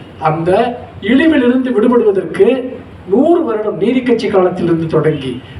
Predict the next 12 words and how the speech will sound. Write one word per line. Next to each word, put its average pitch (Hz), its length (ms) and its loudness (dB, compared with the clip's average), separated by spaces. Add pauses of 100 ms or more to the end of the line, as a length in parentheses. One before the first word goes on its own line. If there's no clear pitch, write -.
போராடி, 285 420 0
போராடி, 233 420 2
போராடி, 180 500 2 (160)
சமூகத்தின் 277 640 0
ஒவ்வொரு 247 480 2
பகுதியையும் 240 500 -2
படிக்க 196 340 0
வைத்து, 165 440 0 (340)
நீ 160 80 -2
மருத்துவர் 190 420 2
ஆகலாம், 156 440 -2
நீ 156 80 -4